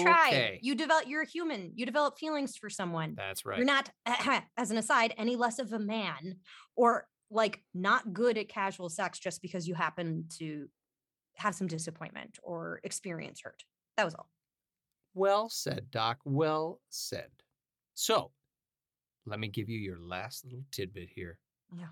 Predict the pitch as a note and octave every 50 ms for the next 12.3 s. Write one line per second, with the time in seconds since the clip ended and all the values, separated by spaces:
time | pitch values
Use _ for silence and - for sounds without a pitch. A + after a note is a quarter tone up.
0 | - - B2 A2+ A#2 B2 B2 B2+ C#3+ D3 D3+ D3 C#3 - E3 D#3 D#3 C#3 - E3+
1 | E3+ F3 D3+ - - G#3+ F#3+ - A#3+ - - _ _ _ _ _ _ _ _ _
2 | _ _ _ _ _ _ _ _ _ _ _ _ _ _ _ _ _ _ _ _
3 | _ _ _ _ _ - D3 F3 A#3 B3+ B3+ A#3+ A3+ - _ - F#3 - - -
4 | F4 F4 F4+ D#4 - C#3 A2 G2 F#2+ - - - - - - - _ _ _ _
5 | _ _ - D3+ E3+ G3+ A3+ A3 G#3 A3+ G#3+ F#3+ F3+ F#3 F#3 - G3 G#3+ G#3 A3
6 | G#3+ G#3+ G3 - - C3+ A2+ G#2 G#2 A#2 A2 B2+ B2 C3 C3 A#2+ A2+ G#2+ G#2+ G2
7 | G#2 G#2+ - - F3 F#3 F3+ - - D2 E2+ - - - C#3 C3 A#2+ D3 G#3+ B3
8 | C4+ C4+ C4+ - F3+ F3+ - E3 C#3 B2 B2 - - C3+ C3+ C3+ C#3+ A#2+ C#3 C#3
9 | C3 B2+ A#2+ A2+ G#2+ F#2+ F#2 D#2+ D#2+ F2+ - - - - B3+ A#3 F3+ C#3+ C#3 _
10 | _ - C3 G#2+ G#2 G#2+ B2+ D3+ E3+ F#3+ F#3 F#3 - D3+ C#3+ D3 D#3 E3 D#3+ -
11 | - A#2 A2+ A2+ D#3 F#3 F3+ - B2 G#2+ A#2 D3+ - - A#2 - - - - A#2
12 | A2+ F#2+ D#2 D#2 F2+ C3